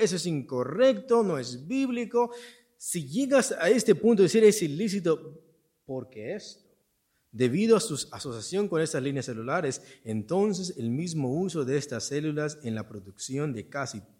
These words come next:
todos los medicamentos actuales hace que su uso sea igualmente ilícito y por lo tanto debemos de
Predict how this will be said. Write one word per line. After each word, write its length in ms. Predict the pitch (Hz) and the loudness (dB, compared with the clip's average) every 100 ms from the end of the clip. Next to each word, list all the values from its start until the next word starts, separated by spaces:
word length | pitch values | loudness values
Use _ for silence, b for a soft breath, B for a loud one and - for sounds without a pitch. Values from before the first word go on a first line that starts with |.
| _ | _
todos 460 | 240 247 240 214 | 0 2 2 0
los 140 | 196 170 | -2 -2
medicamentos 600 | 165 151 151 160 165 147 | -6 -6 -4 -4 -4 -4
actuales 640 | 139 - 156 147 127 - B B B | -6 -4 -4 -4 -8 -12 B B B
hace 340 | 151 156 151 | 2 2 -2
que 120 | - | -4
su 180 | - 117 | -6 -4
uso 220 | 165 151 | -2 -2
sea 380 | 123 151 160 160 | -2 2 4 2
igualmente 680 | 139 113 139 147 143 147 123 | -2 -2 0 0 0 -2 -4
ilícito 880 | 107 107 160 233 - 120 - 104 139 _ b b | -8 -6 -2 -2 -2 -8 -12 -12 -12 _ b b
y 80 | |
por 180 | 104 110 | -12 -6
lo 120 | 104 | -6
tanto 460 | 98 135 143 131 131 | -4 -4 -4 -4 -6
debemos 600 | 110 95 110 113 123 113 | -6 -6 -4 -4 -4 -6
de 320 | 92 110 156 | -6 -8 -8